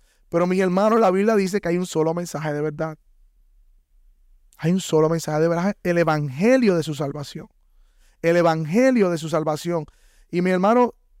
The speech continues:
recuerden que en Éfeso, el contexto, estos hermanos habían escuchado también muchos mensajes.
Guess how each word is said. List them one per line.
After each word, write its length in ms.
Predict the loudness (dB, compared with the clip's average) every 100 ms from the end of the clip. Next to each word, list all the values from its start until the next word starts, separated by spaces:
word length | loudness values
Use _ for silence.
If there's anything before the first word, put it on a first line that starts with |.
| _ _ _ _ _ _ _
recuerden 480 | -4 2 2 2 0
que 200 | -2 -2
en 200 | -4 0
Éfeso, 500 | 0 0 -2 -2 -2
el 80 | -2
contexto, 680 | -4 -8 -2 -2 -2 -2 -2
estos 260 | 0 0
hermanos 500 | 2 2 0 0 -4 -4
habían 320 | -2 0 -2
escuchado 460 | -4 -6 0 0 0
también 280 | -2 -4
muchos 260 | -4 -4 -4
mensajes. 480 | -6 -6 -8 -8